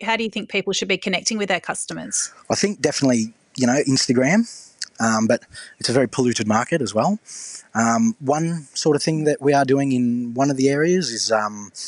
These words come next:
Speaker 2: I think if, especially in a suburb, I feel for the guys in the city, um, but I think in the suburbs, um, you know,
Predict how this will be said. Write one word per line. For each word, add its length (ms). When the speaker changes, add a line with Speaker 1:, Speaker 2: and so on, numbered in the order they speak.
Speaker 2:
I 20
think 180
if, 100
especially 400
in 60
a 60
suburb, 440
I 60
feel 180
for 120
the 40
guys 220
in 80
the 80
city, 360
um, 320
but 120
I 20
think 180
in 60
the 80
suburbs, 680
um, 600
you 60
know, 200